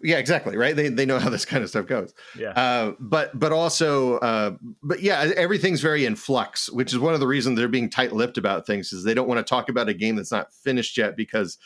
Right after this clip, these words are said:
Speaker 1: then people are gonna be confused when the game is naturally going to be very different. Um, so, uh, so yeah, definitely reminds me of, it's really, like,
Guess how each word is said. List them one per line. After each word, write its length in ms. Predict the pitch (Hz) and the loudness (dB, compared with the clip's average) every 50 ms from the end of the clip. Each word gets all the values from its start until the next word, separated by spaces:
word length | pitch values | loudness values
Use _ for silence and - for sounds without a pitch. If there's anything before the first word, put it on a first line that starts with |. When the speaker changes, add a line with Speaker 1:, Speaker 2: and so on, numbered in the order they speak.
| - - - _ _ - | -20 -20 -20 _ _ -2
Speaker 1:
then 160 | 131 127 107 | -2 -2 0
people 340 | - 139 135 127 135 135 123 | 0 0 0 2 2 0 0
are 60 | 117 | 2
gonna 180 | 107 123 117 | 2 0 0
be 140 | 110 104 113 | 2 0 -2
confused 800 | - - - 101 - - - 139 135 131 120 104 101 95 - - | -2 -2 -6 -6 -6 -4 -2 0 0 2 2 0 -2 -4 -4 -4
when 180 | 117 113 104 101 | -2 -2 0 0
the 80 | 98 | -2
game 320 | 92 104 110 110 107 104 101 | -2 0 0 0 0 0 -2
is 200 | 95 85 - - _ _ _ _ _ _ - 101 95 | -4 -8 -10 -14 _ _ _ _ _ _ -20 -14 -8
naturally 560 | - 117 101 107 117 117 113 - - 120 104 101 | -6 -4 -2 0 2 0 0 0 -2 -2 -2 0
going 200 | 101 104 101 98 | 0 -2 -2 -2
to 40 | |
be 100 | 92 104 95 | -4 -4 -2
very 220 | 90 98 92 90 | -2 -2 -2 -2
different. 440 | 82 80 123 117 - 90 85 - _ _ - - - - _ _ _ _ _ - - | -2 -2 -4 -4 -4 -8 -10 -10 _ _ -20 -20 -20 -20 _ _ _ _ _ -4 -2
Um, 560 | 107 104 98 98 92 92 92 90 87 82 80 _ _ - | 0 0 2 0 0 0 -2 -4 -8 -10 -12 _ _ -10
so, 460 | - - 156 160 160 160 160 156 156 | -4 0 2 2 2 2 2 0 0
uh, 420 | - 139 139 143 139 139 139 135 127 | 2 2 2 2 2 2 2 0 0
so 140 | - 170 | 0 0
yeah, 160 | 180 226 214 - | 0 0 0 0
definitely 480 | - 151 160 143 170 175 180 175 165 | 0 0 0 2 0 0 2 2 2
reminds 420 | 170 175 160 156 160 170 165 147 165 | 2 2 2 2 0 0 -2 -2 -2
me 280 | 175 175 170 175 - | -2 0 0 0 0
of, 580 | - 139 131 127 127 120 120 120 117 107 - - | 0 2 2 2 2 2 0 0 -2 -4 -4 -2
it's 240 | 131 123 120 - - | -2 -2 -2 -2 -6
really, 640 | 123 113 120 143 160 156 160 165 143 135 127 120 | -4 -2 0 0 2 2 2 2 2 2 0 0
like, 400 | - 120 117 117 110 104 - - | 0 0 0 0 0 -2 -6 -10